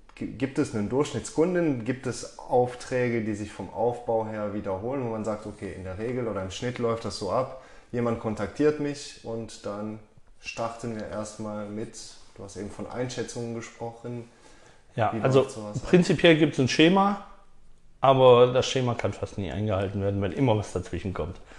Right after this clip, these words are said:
Speaker 2: Also kein Eigentümer ist wie der andere, kein Haus ist wie das andere, keine Gemeinde ist wie die andere, äh, und, ähm,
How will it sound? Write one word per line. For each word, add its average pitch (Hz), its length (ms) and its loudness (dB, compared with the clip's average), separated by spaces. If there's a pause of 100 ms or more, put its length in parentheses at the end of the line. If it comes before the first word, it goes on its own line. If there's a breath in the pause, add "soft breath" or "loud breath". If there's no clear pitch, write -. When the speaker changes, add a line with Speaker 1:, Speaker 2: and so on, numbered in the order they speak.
(360 loud breath)
Speaker 2:
Also 104 360 0
kein 117 240 4
Eigentümer 127 380 0
ist 117 140 0
wie 127 40 2
der 113 100 4
andere, 120 320 4
kein 107 280 0
Haus 135 220 2
ist - 140 -4
wie 131 40 0
das 113 140 0
andere, 120 540 4
keine 135 280 2
Gemeinde 127 460 8
ist 123 180 0
wie 147 80 0
die 131 120 2
andere, 123 920 6
äh, - 540 -14
und, 117 280 2
ähm, 104 680 0